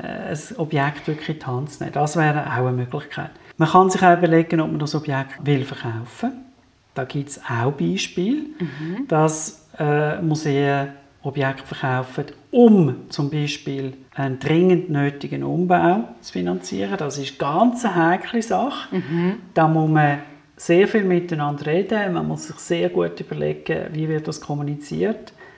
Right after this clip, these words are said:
Speaker 1: wie läuft das ab. Und als letztes bleibt die Entsorgung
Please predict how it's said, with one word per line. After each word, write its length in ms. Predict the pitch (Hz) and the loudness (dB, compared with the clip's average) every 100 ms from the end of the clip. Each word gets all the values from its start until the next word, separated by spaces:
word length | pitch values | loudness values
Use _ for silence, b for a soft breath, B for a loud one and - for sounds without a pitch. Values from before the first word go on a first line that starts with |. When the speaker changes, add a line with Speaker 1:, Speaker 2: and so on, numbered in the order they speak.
| B - | B -6
Speaker 1:
wie 240 | 156 165 165 165 - | 0 2 2 0 -2
läuft 380 | 139 135 143 - | -2 -2 -4 -8
das 140 | 143 | -2
ab. 400 | 151 208 - - B B B - | 2 2 -2 -18 B B B 4
Und 480 | 185 208 254 240 - | 6 8 4 2 -2
als 260 | 254 - | -2 -2
letztes 440 | 147 147 - - - | -4 -4 -4 -12 -12
bleibt 580 | - 143 143 - - - | -6 -6 -6 -12 -20 -8
die 40 | 139 | -6
Entsorgung 580 | 135 127 120 117 147 | -6 -6 -6 -6 -10